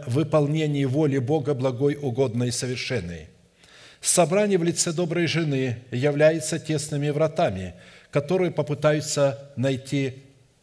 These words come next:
многие, но найдут немногие. Если мы не найдём такого собрания в лице доброй жены,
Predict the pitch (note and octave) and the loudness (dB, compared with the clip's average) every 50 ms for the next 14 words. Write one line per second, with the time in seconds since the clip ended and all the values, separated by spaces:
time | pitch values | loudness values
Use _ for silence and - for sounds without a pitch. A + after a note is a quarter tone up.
0 | _ _ _ _ _ _ _ _ _ _ _ _ _ _ _ _ _ _ - A#2 | _ _ _ _ _ _ _ _ _ _ _ _ _ _ _ _ _ _ -2 0
1 | C3 D3 E3+ G3+ F#3+ C#3 G2 G2 G2+ G2+ G#2+ A#2 C#3 C#3+ C#3 C#3 C#3+ B2 D3 C3+ | 2 4 4 4 2 2 0 -2 -2 -2 0 0 2 2 2 2 0 0 -2 -4
2 | B2+ B2+ B2 A#2+ A2+ G#2+ G2 E2 D#2 F#2 F2+ F2 E2+ D#2 - - - - - - | -2 0 0 0 0 -2 -4 -6 -6 -6 -6 -6 -8 -12 -16 -20 -20 -20 -20 -20
3 | - - - _ _ - B2+ D#3+ E3+ E3+ - F3+ E3+ E3+ F3 E3 D#3+ E3+ F3+ F3+ | -20 -20 -20 _ _ -2 2 2 2 2 0 0 0 0 0 0 0 0 0 2
4 | E3+ A3 G3+ - - C3+ - D#3 C#3 C3+ B2 - - D3 B2 C#3 C#3 B2 A#2+ A#2+ | 2 0 0 0 -2 -4 -2 -2 -2 -2 -2 0 -2 0 2 2 0 0 0 -2
5 | A#2 C3 B2+ - - D3 A#2+ B2 B2 A2 A#2 B2 A2+ G#2+ C3 C3+ A#2+ A#2 F2+ D#2+ | -2 -2 -2 -2 -4 -4 -2 -2 -4 -2 -2 -4 -2 -2 -2 -2 -2 -4 -4 -6
6 | D#2+ | -10